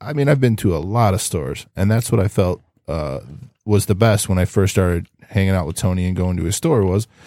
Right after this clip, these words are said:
I didn't feel like I was getting taken advantage of as a consumer. 'Cause sometimes I'm like, "Man,"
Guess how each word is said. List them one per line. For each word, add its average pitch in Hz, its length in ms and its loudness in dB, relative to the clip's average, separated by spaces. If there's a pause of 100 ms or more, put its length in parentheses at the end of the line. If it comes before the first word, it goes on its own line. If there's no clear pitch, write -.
(240)
I - 40 -2
didn't 131 120 0
feel 117 80 4
like 98 140 2
I 98 40 4
was 95 100 2
getting 90 160 -2
taken 87 260 0
advantage 73 420 -6
of 65 140 -6
as 87 120 -2
a 87 40 -6
consumer. 82 500 -6 (280)
'Cause - 120 -6
sometimes 113 480 2
I'm 101 100 0
like, 104 160 -2
"Man," 143 440 0